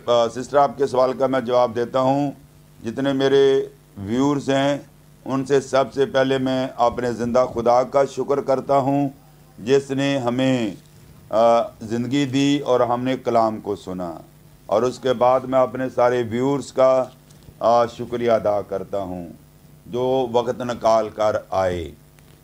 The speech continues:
और तमाम interdenominational charismatic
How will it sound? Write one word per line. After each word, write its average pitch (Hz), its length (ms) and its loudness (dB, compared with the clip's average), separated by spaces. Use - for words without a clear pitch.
और 110 260 0
तमाम 127 420 0
interdenominational 120 1080 -4
charismatic 113 680 0